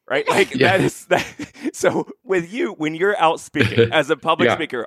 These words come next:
Speaker 1: are you constantly having people come up and tell you, "Oh, I am, like, forty percent, you know, Seminole
Speaker 2: Y-,
Speaker 1: Nation,"
Speaker 2: yes.
Speaker 1: or whatever?
Speaker 2: Yeah. Yeah.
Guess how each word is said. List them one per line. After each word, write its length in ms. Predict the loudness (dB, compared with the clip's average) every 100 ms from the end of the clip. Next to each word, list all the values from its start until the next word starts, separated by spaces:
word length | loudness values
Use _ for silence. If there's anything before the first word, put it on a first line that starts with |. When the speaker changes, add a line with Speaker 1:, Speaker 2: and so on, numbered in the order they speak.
| -2
Speaker 1:
are 100 | -2
you 260 | -2 -8 -10
constantly 640 | -6 -2 0 -2 -6 -4
having 340 | 0 0 -2
people 260 | -8 -8 -10
come 240 | -6 -6
up 220 | -4 -6 -6
and 160 | -8
tell 180 | -2 -2
you, 200 | -2 -6 -14 _ -2
"Oh, 360 | 2 2 2 2
I 200 | 4 4
am, 240 | 2 2
like, 240 | 2 2 0
forty 300 | -4 -2 -2
percent, 640 | -4 -6 0 2 2 0 _ _ -20
you 220 | -8 -6
know, 80 | -4
Seminole 440 | -4 -2 -2 -2
Speaker 2:
Y-, 60 | -4
Speaker 1:
Nation," 400 | -6 -6 -2 2
Speaker 2:
yes. 320 | 2 0 -2
Speaker 1:
or 40 |
whatever? 320 | -2 -2 -2 -2
Speaker 2:
Yeah. 280 | 2 2 2 -6 _ -2
Yeah. 240 | 0 0